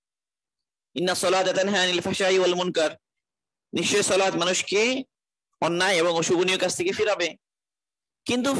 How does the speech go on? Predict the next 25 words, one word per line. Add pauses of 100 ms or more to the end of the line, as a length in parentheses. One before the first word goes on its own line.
ফিরায়
না। (920)
সমস্যা
কোথায়?
ইবাদত
শুদ্ধ
হয়
না, (1160)
ইবাদত
ঠিক
হয়
না। (3000)
এরপর
হলো (840)
দোয়ার
মধ্যে
দুর্বলতা, (600)
সে
আল্লাহর
কাছে
সাহায্য (100)
চায়
না, (1600)
দোয়ার
ঘাটতি,